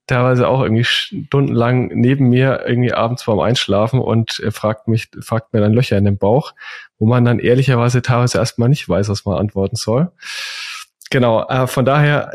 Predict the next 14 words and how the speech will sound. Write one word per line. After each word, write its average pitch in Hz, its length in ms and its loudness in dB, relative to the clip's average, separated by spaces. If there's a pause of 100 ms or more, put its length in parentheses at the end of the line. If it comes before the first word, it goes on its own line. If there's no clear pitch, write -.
(100)
familiäres 143 800 0
Highlight 147 360 2
auf 139 160 -2
jeden 135 180 2
Fall. 131 460 0 (800)
Ansonsten, 151 760 2
was, - 520 -2
was 123 640 -4
waren 117 200 2
noch 135 140 -2
die 135 160 2
Highlights 123 400 0
dieses 117 340 0
Jahr? 113 360 0